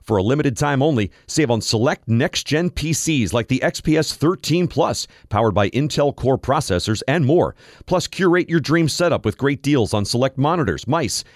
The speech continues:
and more must-have electronics and accessories. When you shop online at Dell dot com slash deals, you'll have access to leading-edge technology to match your forward-thinking spirit and free shipping on everything. Again, that's Dell dot com slash deals.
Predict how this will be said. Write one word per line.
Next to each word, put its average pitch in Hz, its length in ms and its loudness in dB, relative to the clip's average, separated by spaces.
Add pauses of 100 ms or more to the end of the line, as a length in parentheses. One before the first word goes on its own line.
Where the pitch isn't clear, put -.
(160)
and 143 200 0
more 139 380 2
must-have 139 440 0
electronics 139 580 0
and 147 80 -2
accessories. 151 580 -2 (360)
When 104 120 0
you 90 80 0
shop 165 320 -2
online 101 460 0
at - 180 -4
Dell 170 220 2
dot 147 320 -4
com 127 260 -2
slash 110 380 -2
deals, 104 400 0 (320)
you'll 156 220 2
have 165 120 -2
access 110 400 0
to - 140 -4
leading-edge 139 480 0
technology 110 560 -2
to 104 120 -4
match 98 240 -2
your 92 120 -2
forward-thinking 160 880 -2
spirit 160 480 -2 (360)
and 104 300 -4
free 113 220 -2
shipping 123 340 -2
on 85 140 0
everything. 110 420 -2 (260)
Again, 117 300 0
that's 113 220 -2
Dell 185 240 2
dot 156 300 -2
com 120 340 0
slash 107 340 0
deals. 107 500 -2